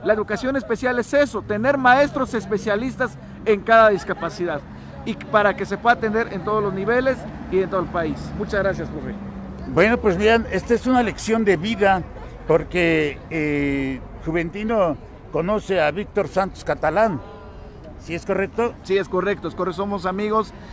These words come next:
Speaker 1: desde hace ya bastantes años, estudiamos en la misma escuela de educación especial que comenté,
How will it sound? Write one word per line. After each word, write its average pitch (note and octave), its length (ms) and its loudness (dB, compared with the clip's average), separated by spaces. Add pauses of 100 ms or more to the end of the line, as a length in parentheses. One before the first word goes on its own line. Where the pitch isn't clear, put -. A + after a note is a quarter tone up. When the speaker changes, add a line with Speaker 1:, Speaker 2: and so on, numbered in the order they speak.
(100)
Speaker 1:
desde D#3 160 -4
hace F#3 180 -2
ya F3+ 100 2
bastantes F3+ 500 -2
años, A3+ 320 4
estudiamos F#3+ 460 -2
en F3 100 0
la F3 80 2
misma F#3+ 280 -2
escuela A3 460 4
de G3+ 80 0
educación E3+ 380 -6
especial F#3 460 -4
que F#3 100 -10
comenté, F3 520 -4